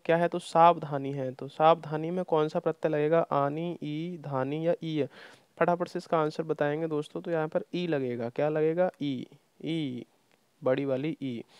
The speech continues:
ये लग जाएगा यहाँ पर। तो सावधानी प्रयुक्त में, क्योंकि सावधान लगा दिया, सावधान के बाद में ई लगाएंगे तो सावधानी हो जाएगा। करेक्ट आंसर आपका ऑप्शन दूसरा हो जाएगा थर्टी थ्री क्वेश्चन का। नेक्स्ट क्वेश्चन चलते हैं। क्वेश्चन आता है आपका, लग चुका है क्वेश्चन, देखिए क्वेश्चन पढ़कर एक बार के, निम्न,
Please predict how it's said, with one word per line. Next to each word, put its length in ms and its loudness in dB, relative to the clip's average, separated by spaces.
ये 120 4
लग 180 0
जाएगा 320 2
यहाँ 320 2
पर। 120 2
तो 120 -4
सावधानी 480 2
प्रयुक्त 320 -4
में, 140 -4
क्योंकि 200 -4
सावधान 480 6
लगा 260 4
दिया, 160 0
सावधान 460 4
के 140 -4
बाद 240 2
में 240 -2
ई 100 -2
लगाएंगे 460 0
तो 100 -12
सावधानी 680 0
हो 180 -4
जाएगा। 400 -6
करेक्ट 260 4
आंसर 260 0
आपका 240 0
ऑप्शन 320 -2
दूसरा 380 -2
हो 120 4
जाएगा 440 0
थर्टी 300 -4
थ्री 160 -6
क्वेश्चन 320 -6
का। 180 -2
नेक्स्ट 240 2
क्वेश्चन 300 -4
चलते 280 0
हैं। 200 -2
क्वेश्चन 320 -4
आता 300 0
है 140 0
आपका, 320 0
लग 140 -2
चुका 260 -6
है 120 0
क्वेश्चन, 420 -4
देखिए 340 -2
क्वेश्चन 300 -4
पढ़कर 280 -2
एक 180 -2
बार 180 0
के, 120 -8
निम्न, 260 -6